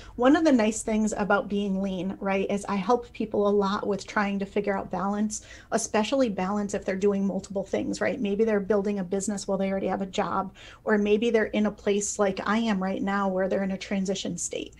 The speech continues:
where they're going from one thing that they're doing, where they wanna move towards something different, but there's an overlap period where you're doing more than one thing at once,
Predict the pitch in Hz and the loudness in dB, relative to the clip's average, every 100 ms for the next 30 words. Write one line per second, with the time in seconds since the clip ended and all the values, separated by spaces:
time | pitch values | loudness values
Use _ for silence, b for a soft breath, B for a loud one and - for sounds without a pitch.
0 | B B - 208 202 196 208 208 202 208 | B B 2 4 4 4 4 4 0 -2
1 | 190 190 202 226 - 220 220 226 240 233 | 0 0 2 2 2 -2 0 0 0 2
2 | 240 247 254 B B - 214 202 202 202 | 4 4 2 B B 0 4 4 4 2
3 | 196 202 208 208 - - 208 196 - 196 | 2 2 2 0 -2 2 2 2 -2 -2
4 | 196 196 185 180 240 233 196 196 208 196 | 0 0 0 0 0 0 -2 2 2 2
5 | 196 220 214 208 196 196 - 214 196 196 | 2 4 4 2 0 -4 -2 0 2 0
6 | 196 202 196 202 - 208 196 190 196 185 | 0 -2 -2 -2 0 0 2 0 0 -2
7 | 196 190 185 - 185 190 185 - - - | -2 -2 -4 -6 -6 -4 -6 -8 -8 -10